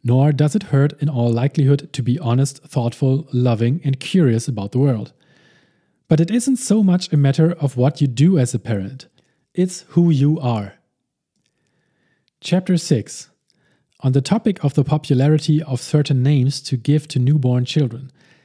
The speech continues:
There's a clear pattern at play. Once a name catches on among high-income, highly educated parents, it starts working its way down the socioeconomic ladder.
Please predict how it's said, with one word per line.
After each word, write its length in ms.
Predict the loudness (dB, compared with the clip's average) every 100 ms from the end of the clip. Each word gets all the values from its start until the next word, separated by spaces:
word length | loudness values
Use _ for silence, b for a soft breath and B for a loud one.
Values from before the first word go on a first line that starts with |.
| b b b
There's 300 | 0 0 0
a 40 | -6
clear 380 | -2 2 2
pattern 540 | 0 0 0 2 0 0
at 180 | -4 -2
play. 320 | -2 -2 -8 b b b
Once 280 | 0 0 0
a 100 | 0
name 380 | 2 4 2 0
catches 500 | 0 -2 0 -2 -4 _
on 340 | -2 0 0 0
among 360 | 0 0 0
high-income, 1040 | -2 -2 0 -2 -2 -2 0 -2 0 -2 -4
highly 380 | -2 0 2 2
educated 600 | 0 0 -2 -2 -2 -2
parents, 440 | 0 0 0 -4 b b b b
it 120 | -10 -6
starts 540 | 0 0 0 -4 -2
working 360 | 0 2 2 2
its 260 | -2 -2
way 220 | 0 0
down 580 | 0 0 2 4 2 0 -2
the 120 | -4
socioeconomic 1120 | -2 0 0 0 0 0 -2 -2 0 0 -2 -2
ladder. 440 | -2 0 -4